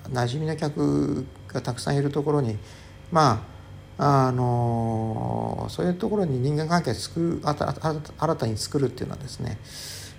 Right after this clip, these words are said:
結構難しいというかね、あの、もうこればっかりは、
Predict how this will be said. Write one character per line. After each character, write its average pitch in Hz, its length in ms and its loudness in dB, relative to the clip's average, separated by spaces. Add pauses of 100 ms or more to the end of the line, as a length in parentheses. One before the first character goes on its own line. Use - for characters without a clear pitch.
結 190 220 0 (240)
構 156 180 4
難 139 160 6
し 135 480 0
い - 80 0
と - 100 -6
い - 120 -4
う - 80 -6
か - 160 -8
ね、 - 240 -10 (280)
あ 117 180 0
の、 - 760 -8
も 151 120 -2
う 143 100 -6
こ 135 80 -2
れ 143 100 2
ば 147 100 2
っ 139 60 -2
か 156 140 -2
り 143 80 4
は、 117 240 2